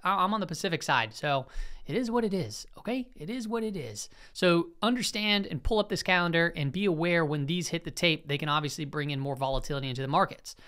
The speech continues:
So not crazy amount of stuff going on next week as far as macro data drops, but we do have a lot of anticipated earnings. I'm really interested here to look at D R Horton to see how the housing market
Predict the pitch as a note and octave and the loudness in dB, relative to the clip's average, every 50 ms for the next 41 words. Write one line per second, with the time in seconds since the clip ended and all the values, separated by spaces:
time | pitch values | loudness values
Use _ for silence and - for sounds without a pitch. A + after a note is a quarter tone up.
0 | - - - - - - - _ - G#3+ A#3 C#4+ C#4 C#4 - _ _ - - - | -20 -20 -20 -20 -20 -20 -20 _ -2 2 2 2 2 2 -4 _ _ -20 -20 -18
1 | - - - A3 A3 A3+ A#3+ A#3+ A#3 A#3+ A#3 A3 A3 G#3+ G#3 G#3 F#3 - - G3 | -16 -4 0 2 4 6 6 4 4 4 2 2 2 0 0 0 -2 2 2 0
2 | F3 - F#3+ F3 E3 E3 E3 E3 E3 D#3+ D#3 D3 - - - D#3 D#3 E3 F#3+ - | 2 2 0 0 2 2 2 2 2 2 0 0 0 -4 -2 2 2 2 2 0
3 | - - D3+ - - - D#3+ D#3 D#3 D3 C#3+ C3+ A#2+ - - C#3 C3+ C3+ C#3 - | -4 -6 -6 -6 -2 0 2 4 4 4 2 0 0 -2 -2 2 2 2 2 0
4 | D3+ B2 C#3 C#3+ C#3+ D3 C#3+ F3+ G3+ B3 C4 - - - - - - F3 G3+ A3 | -2 0 0 0 0 2 4 6 6 6 4 0 -8 -10 -8 -4 -2 -2 -2 0
5 | A3+ G3 D#3+ A#3 C4 G3+ F#3 A#3+ A#3+ G#3+ A3 F#3+ D#3+ D#3 E3 G3 A#3 A3+ D#3+ D#3+ | -2 -2 -2 -2 -2 0 0 0 0 0 0 0 4 6 8 8 8 6 2 2
6 | G3 F#3 - - A#3+ C4 - C#4 G#3+ - A#3 C4 C4 C4 A#3 A3+ C4 C#4+ C4+ E3+ | -2 -2 0 0 0 2 2 -2 0 0 0 0 2 2 2 2 2 2 0 0
7 | B2 G#2+ G2+ - - - - - - - - - - - - - - - - - | -2 -4 -10 -10 -10 -12 -12 -16 -20 -20 -20 -20 -20 -20 -20 -20 -20 -20 -20 -12
8 | - C#3+ F#3 C4 D#4 D4+ A3+ A#3 A#3 A3 G#3+ G3+ - - E3 - - G3 F3 C#3 | 4 8 8 8 8 8 8 8 8 8 8 6 2 2 -2 0 2 0 0 0
9 | - - G3 F#3 E3 - F3+ E3+ E3+ D#3 D3+ B2+ A#2+ D#3 E3+ E3+ D#3 C#3 C3+ A#2+ | 0 2 2 2 2 2 0 0 2 2 2 0 0 -2 0 2 4 2 2 2
10 | - C#3+ E3 F#3 G#3 G#3 G#3+ G#3 G#3 - - C#3 - - F3+ D3+ D3+ C3+ A#2 - | 0 -2 -2 0 0 -2 -2 -2 -6 -6 -4 -2 0 2 4 4 4 4 4 4
11 | D3 D3+ E3 D#3+ F#3 G3 F3+ F#3 F#3 - - G3 G3 F#3+ | 4 4 6 4 0 0 0 0 0 0 -2 -6 -6 -4